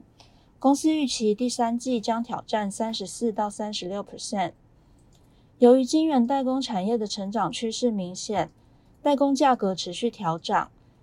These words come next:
联电期货周三买盘稳健，向上推升，收涨三点二四percent。最后看到同欣电期货，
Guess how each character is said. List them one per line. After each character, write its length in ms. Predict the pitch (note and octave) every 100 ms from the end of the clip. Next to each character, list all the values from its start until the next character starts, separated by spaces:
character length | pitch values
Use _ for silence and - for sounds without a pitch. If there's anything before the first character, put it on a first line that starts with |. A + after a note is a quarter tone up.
| -
联 160 | G#3+
电 160 | B3 D4
期 200 | B3+ G#3+
货 280 | G#3 C#4 A3
周 220 | - A3+
三 240 | - A#3
买 180 | A#3 F3+
盘 240 | D#3 E3+ F3
稳 220 | F3 -
健， 320 | A#3 A3+ - -
向 260 | - A#3+
上 240 | A3 B3 A3
推 220 | B3 A#3
升， 260 | - A#3+ A#3+
收 220 | A3+ A3
涨 260 | G#3 F3 -
三 240 | - G#3
点 140 | G#3 E3
二 120 | G3+
四 200 | G3+ A3+
percent。 540 | - - - A#3 G#3 - _ _ - _ _ _ _ _ _ - - - - _
最 120 | D4
后 120 | D4+
看 200 | D4 D#4
到 140 | C#4+ D4
同 200 | B3+ G#3+
欣 200 | A#3+ A#3+
电 220 | B3+ A#3
期 200 | - G3
货， 340 | F3+ - G3